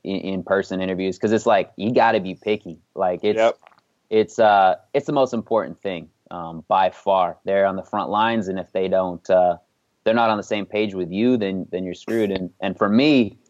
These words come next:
Speaker 1: it's like knowing exactly what they want a-, and motivates them. Like, that's the biggest thing for, for my coaches. Like, what, what drives you? What motivates you? What keeps you going?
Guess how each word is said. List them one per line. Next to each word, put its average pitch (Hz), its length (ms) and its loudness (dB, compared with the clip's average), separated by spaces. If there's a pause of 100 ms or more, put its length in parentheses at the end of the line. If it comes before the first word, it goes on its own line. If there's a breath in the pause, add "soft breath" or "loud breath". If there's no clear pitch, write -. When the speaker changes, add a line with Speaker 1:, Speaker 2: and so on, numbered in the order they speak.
(240)
Speaker 1:
it's 98 200 -6
like 104 320 4
knowing 117 400 0
exactly 101 520 -2
what 90 340 -6
they 87 300 -4
want 87 300 -8 (360)
a-, 92 40 -10
and 98 340 -6
motivates 92 500 -4
them. 90 400 -2
Like, 92 200 -4
that's 120 180 2
the 120 60 -10
biggest 104 380 -2
thing 90 320 -10
for, 92 440 -2
for 98 80 -4
my 90 160 -6
coaches. 90 500 -4
Like, 90 220 2
what, 113 380 2 (380)
what 135 240 2
drives 113 440 0
you? 90 240 -12
What 113 200 -2
motivates 113 500 -4
you? 95 140 -8
What 104 220 -2
keeps 110 300 -8
you 107 200 -4
going? 92 520 -4